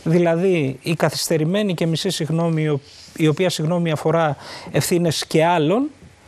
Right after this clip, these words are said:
το γεγονός ότι ο κύριος Καραμανλής ανακοινώθηκε ότι θα ξαναείνε στα ψηφοδέλτια της Νέας Δημοκρατίας, καλοδεχούμενο με την έννοια ότι έχει κάθε δικαίωμα και αυτός να επιλέξει να είναι και το κόμμα του να επιλέξει να τον έχει υποψήφιο. Όμως ο κύριος Καραμανλής,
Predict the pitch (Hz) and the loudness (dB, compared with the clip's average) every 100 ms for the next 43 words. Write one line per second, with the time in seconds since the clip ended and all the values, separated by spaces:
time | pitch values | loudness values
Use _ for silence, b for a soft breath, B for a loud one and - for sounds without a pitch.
0 | B B B - 202 180 175 185 247 247 | B B B 0 2 4 4 2 2 0
1 | - 170 175 190 220 - 208 185 180 202 | 0 0 0 0 -2 0 0 2 0 0
2 | 202 190 175 160 190 202 185 185 - 175 | 0 0 -2 0 0 -2 0 -2 0 -2
3 | - 170 196 285 254 160 - 147 139 135 | 0 0 0 0 0 -2 -2 0 0 0
4 | 117 143 160 - B B B B _ 165 | 0 0 -2 -4 B B B B _ 0
5 | 156 175 156 160 156 - 151 147 190 - | 2 2 2 2 2 0 2 0 0 0
6 | 190 165 165 170 262 254 240 240 226 233 | 0 2 2 0 0 2 2 0 0 0
7 | 254 254 247 254 - 240 240 220 254 254 | 0 0 0 -2 -2 0 0 0 0 0
8 | 233 196 180 - 233 208 190 185 214 - | 0 0 -2 0 0 0 -2 0 -2 -2
9 | 180 202 254 262 190 208 233 247 247 262 | -2 -2 -2 -4 -4 -2 0 0 0 -2
10 | 262 B B B B - 208 196 202 247 | -6 B B B B 0 0 2 0 0
11 | 240 240 226 240 247 214 220 254 - 180 | 0 -2 0 0 -2 -2 -2 -2 0 0
12 | 170 196 214 269 269 208 240 233 214 196 | 0 2 2 2 0 -2 -2 0 0 0
13 | 180 208 269 - | 0 -2 -4 -6